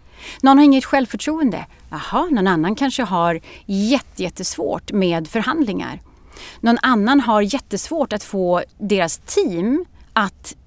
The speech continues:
verkligen lyssna och bli inspirerade. Hur blir man mer inspirerande? Alla de här sakerna låter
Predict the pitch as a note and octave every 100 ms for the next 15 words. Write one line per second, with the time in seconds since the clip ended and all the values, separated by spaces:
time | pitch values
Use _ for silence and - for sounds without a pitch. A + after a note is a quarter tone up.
0 | - - C#4 D4 - G3+ F3+ F#3+ F3 F3
1 | - G#3 D#4+ - - - G#4+ - - B3+
2 | G#3 G3+ F#3+ A3 A3 - C4+ G#4+ A3+ E3
3 | - F4+ E4+ D4+ C#4+ D#4+ C#4+ G3+ G3+ F#3+
4 | A#3+ A#3+ - C#4+ F4 A#4+ F#3+ D#3 D3 -
5 | _ - - - - - F4+ D#4+ A4 D#4
6 | C#4+ C4+ C4 C4+ C#4 C#4 C#4+ F#4 A#4+ -
7 | - F#3 D#3 D#3